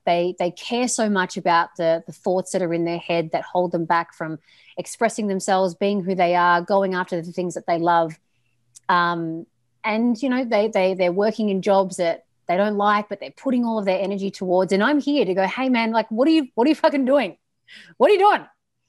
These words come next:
Why are you giving a fuck about that when there's so much more you could be caring about, that you could be making important, that you could be, you know, channeling your energy towards?" And I guess, you know, my role is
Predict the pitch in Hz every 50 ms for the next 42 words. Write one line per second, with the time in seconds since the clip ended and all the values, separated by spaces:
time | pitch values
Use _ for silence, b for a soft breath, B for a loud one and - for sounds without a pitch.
0 | _ _ _ _ - 208 233 311 349 370 311 339 320 311 311 - 311 311 311 277
1 | 294 247 262 294 254 - 226 247 262 285 277 262 - - 302 285 311 320 294 269
2 | - - 262 254 294 330 339 277 190 170 170 175 202 b b b b b b b
3 | 202 214 233 214 - - - 277 285 269 254 214 254 226 208 - 196 180 170 165
4 | 165 165 165 151 - 151 147 - - - 160 190 196 196 190 - - 220 269 247
5 | 208 262 233 220 190 175 175 - 185 180 175 160 160 _ - 170 165 151 - -
6 | 175 - 180 - - 190 190 180 - - 247 262 208 247 233 214 202 185 b b
7 | b b b b b b b - 208 180 175 175 - - - 220 220 233 240 233
8 | 214 202 185 180 180 185 190 190 180 185 170 165 - 180 151 160 170 175 170 156
9 | 151 147 - 175 165 160 160 156 156 160 _ _ _ _ _ _ _ _ _ _
10 | _ _ - - _ - 190 185 190 214 202 - - 190 180 180 185 190 196 196
11 | 185 180 185 196 208 202 202 185 165 175 170 170 165 156 -